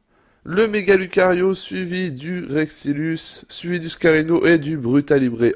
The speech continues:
en dernier. Quoique Brutalibré est peut-être mieux que Méga Scarino, je sais pas. En tout cas, les deux là en premier, ça c'est sûr.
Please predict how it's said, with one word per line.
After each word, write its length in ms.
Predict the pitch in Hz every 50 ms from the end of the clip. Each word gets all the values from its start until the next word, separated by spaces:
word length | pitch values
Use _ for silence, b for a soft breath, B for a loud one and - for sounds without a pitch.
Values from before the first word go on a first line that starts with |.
| -
en 140 | - 185 170
dernier. 500 | 139 123 113 104 104 104 107 120 131 135 B B B B B B B B -
Quoique 260 | 170 175 - - 208
Brutalibré 720 | 175 160 170 160 185 175 175 170 165 160 165 180 190 202
est 60 | 190
peut-être 280 | 185 - 175 165 - -
mieux 280 | 160 160 165 170 175 170
que 140 | - -
Méga 400 | 143 147 147 147 147 131 - 151
Scarino, 340 | 143 - - 156 131 123 123
je 120 | 147 185 214
sais 180 | - - 185
pas. 360 | - - 95 - - - _ b b b b b b b b b b b b b
En 100 | 143 156
tout 140 | 156 185 180
cas, 220 | - 220 214 214
les 140 | 190 190 180
deux 140 | 165 185 185
là 120 | 185 185
en 100 | 175 165
premier, 300 | - - 156 135 123 117
ça 140 | - - 131
c'est 180 | - - 117
sûr. 360 | 107 - - - - - -